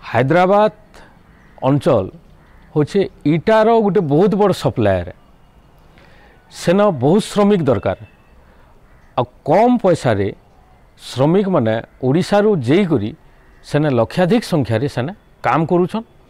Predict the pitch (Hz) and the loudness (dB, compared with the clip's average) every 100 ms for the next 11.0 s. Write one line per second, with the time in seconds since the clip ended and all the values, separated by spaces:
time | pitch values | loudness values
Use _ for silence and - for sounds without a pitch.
0 | - - - - - 202 - - 214 269 | -20 -20 -20 -20 -6 -6 -6 -2 2 2
1 | 247 - _ _ _ _ _ _ _ _ | 0 -4 _ _ _ _ _ _ _ _
2 | - 160 214 208 233 165 120 - _ 123 | -4 0 2 2 2 0 -8 -16 _ -2
3 | 147 170 175 190 190 180 185 214 196 156 | 2 2 2 2 4 2 2 0 0 0
4 | 175 - - - 131 139 180 196 185 180 | 0 -2 -10 0 2 2 2 2 2 0
5 | 190 175 170 175 165 123 135 180 160 107 | 0 0 2 2 4 2 4 2 0 -4
6 | - _ _ - - _ - - _ _ | -10 _ _ -20 -20 _ -20 -20 _ _
7 | _ _ 175 185 - 98 - _ _ _ | _ _ -4 -2 -4 -8 -10 _ _ _
8 | _ _ _ _ _ - _ - 117 135 | _ _ _ _ _ -20 _ -2 0 2
9 | 175 190 202 208 - _ _ _ _ _ | 2 2 2 -2 -8 _ _ _ _ _
10 | - _ - - 147 165 185 170 156 | -20 _ -18 -2 2 2 2 2 2